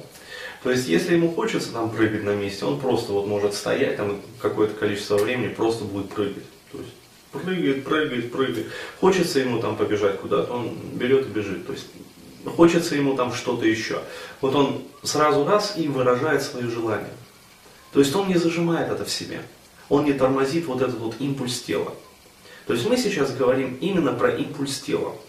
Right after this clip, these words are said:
То есть если в теле в вашей душе, там, в психике возникает какое-то желание,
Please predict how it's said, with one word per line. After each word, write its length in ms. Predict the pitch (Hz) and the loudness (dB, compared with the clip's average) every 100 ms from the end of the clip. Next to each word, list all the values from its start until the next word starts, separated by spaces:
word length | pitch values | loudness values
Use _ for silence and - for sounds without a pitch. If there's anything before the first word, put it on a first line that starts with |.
| - - - - - - - | -20 -20 -20 -20 -20 -20 2
То 80 | 135 | 2
есть 200 | 120 135 | 2 2
если 560 | 170 - - - - | 4 4 2 -2 -4
в 80 | - | -10
теле 480 | - 143 117 95 - - - - | 0 2 2 0 -6 -14 -20 -14
в 40 | 104 | 0
вашей 300 | 110 113 - | 0 2 0
душе, 360 | - - 123 | -2 2 2
там, 160 | - - | 2 -2
в 80 | - | -6
психике 520 | - 123 127 - - | -4 -4 -4 -6 -4
возникает 500 | 107 123 123 123 - | -2 -2 4 4 4
какое-то 380 | - 120 117 113 | -2 -2 0 2
желание, 480 | 123 - - - | 4 2 0 -6